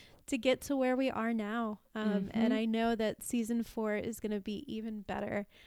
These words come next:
Speaker 1: We're talking about a lot of really exciting things. Um, and, like, you can hear the smile in my voice <laughs> because I'm really, really excited. Um, so season four is going to be amazing.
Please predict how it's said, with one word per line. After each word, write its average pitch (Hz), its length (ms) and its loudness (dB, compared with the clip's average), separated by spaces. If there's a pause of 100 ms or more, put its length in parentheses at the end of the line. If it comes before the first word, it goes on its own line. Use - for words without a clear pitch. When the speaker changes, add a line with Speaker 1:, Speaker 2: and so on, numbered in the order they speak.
(160)
Speaker 1:
We're 220 160 2
talking 240 400 2
about 214 280 2
a 208 80 0
lot 202 460 -2
of 220 160 0
really 214 420 2
exciting 208 600 -2
things. 254 560 -2 (300)
Um, 208 600 -2 (240)
and, 262 180 0
like, 247 260 0
you 233 120 -2
can 262 160 -2
hear 226 200 -2
the 214 120 -8
smile 202 420 -2
in 202 140 -4
my - 140 -6
voice - 360 -4
<laughs> - 20 -2
because - 880 4 (360)
I'm 294 460 4
really, 262 400 2
really 226 260 0
excited. 220 680 -4 (420)
Um, 226 580 4
so 240 200 8
season 254 420 4
four 233 380 4
is 220 280 2
going 214 380 -2
to 220 160 -4
be 196 360 -8 (180)
amazing. 214 800 -6